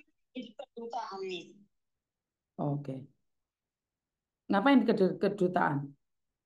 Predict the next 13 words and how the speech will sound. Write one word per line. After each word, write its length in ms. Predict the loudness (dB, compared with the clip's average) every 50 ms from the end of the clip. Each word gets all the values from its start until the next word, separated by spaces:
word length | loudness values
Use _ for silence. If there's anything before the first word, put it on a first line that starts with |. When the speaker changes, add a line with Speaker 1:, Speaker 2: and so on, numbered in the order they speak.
| _ _ _ _ _ _ _ _ _ _ _ _ _ _ _ _ _ _ _ _ _ _ _ _ _ -10
Speaker 1:
Di 80 | -8
kedutaan 880 | -8 -8 -10 -10 -8 -8 -8 -6 -6 -4 -4 -4 -4 -4 -6 -6 -8 -6
Indonesia. 960 | -4 -4 -4 -4 -4 -4 -4 -2 -2 -2 0 0 0 0 0 -2 -6 -10 -18 _ _ _ 6 8
Speaker 2:
Ngapain? 340 | 8 10 10 10 12 12 12 12
Speaker 1:
Katanya 320 | 12 8 4 2 2 2
mau 240 | 2 2 2 0 0
ngurus-ngurus 680 | 0 0 0 0 0 0 -2 -2 -4 -4 -4 -6 -6 -4
nikah. 400 | -2 -2 -2 -2 -2 -4 -4 -6 -8 -14 _ _ _ _ _ _ _ _ _ _ _ _ _ _ _ _ 4 6
Speaker 2:
Mau 160 | 8 10 10
ngurus-ngurus 480 | 12 12 10 10 10 8 8 8 8
nikah? 400 | 8 8 8 8 6 4 2 -4 -2 0 2 2
Oke. 320 | 0 0 -4 -8 -12 _ _ _ _ _ _ _ _ _ _ _ _ _ _ _ _ -10
Speaker 1:
Iya. 400 | -6 -4 -2 -2 -2 -4 -6